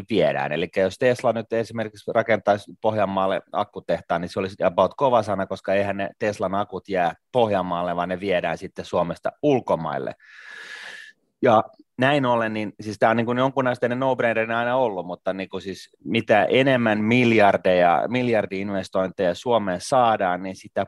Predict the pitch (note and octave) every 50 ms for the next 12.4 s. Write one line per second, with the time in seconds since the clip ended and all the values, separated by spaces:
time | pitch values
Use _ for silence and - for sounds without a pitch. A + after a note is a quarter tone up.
0 | _ - A2 G#2+ G#2 G#2 G2 F#2 F2+ F2+ F2 E2+ E2 - - - - F#2+ F2 E2+
1 | D#2+ E2 D#2+ E2 - - G2 F#2+ F2+ E2+ D#2+ D2+ C#2+ - - - _ _ - -
2 | F#2 E2+ - - F2 F#2 G#2 A2 A#2 - - B2+ A2 G#2 - - G2 F#2+ - -
3 | E2+ - F#2+ F2 - F2+ E2+ D#2+ - _ - - - - _ - G#2 B2+ B2+ A2+
4 | G#2+ - - F#2+ F2 E2+ - C2+ B1+ - - D3 D3 C3 A2+ G#2+ G#2 F#2+ F#2 F#2
5 | F#2 F#2 F2+ D#2+ - _ _ _ _ _ _ - - - - F2+ F2+ - F#2 F2
6 | F2 E2 - F#2 - - - D#2+ D#2 D2+ - _ _ _ _ _ _ - F#2 F2+
7 | E2 - E2 D#2+ - _ - A2+ G#2 - - G#2 F#2+ F2+ F2 E2+ E2 D#2+ D#2 D#2
8 | C#2+ - - F#2 F2 F2 - - E2+ - - G2 F#2 - F2+ E2+ - A2 G#2 F#2+
9 | F#2+ F2 D#2+ D2 F2 - - D2+ D2+ - - C3+ C3+ B2 A#2 G#2+ G#2 G2+ F#2+ F#2+
10 | G2 - F#2 F2 - - F2 F#2 F2 E2+ - - - - G2 E2+ E2 E2 D#2 C#2+
11 | - - D#2 - - F2 E2 D2 - D#2 D2 D2 D2 D2 C#2 C#2+ C#2+ C#2 C2 A#1+
12 | G1+ G1+ G1+ G1+ - _ _ -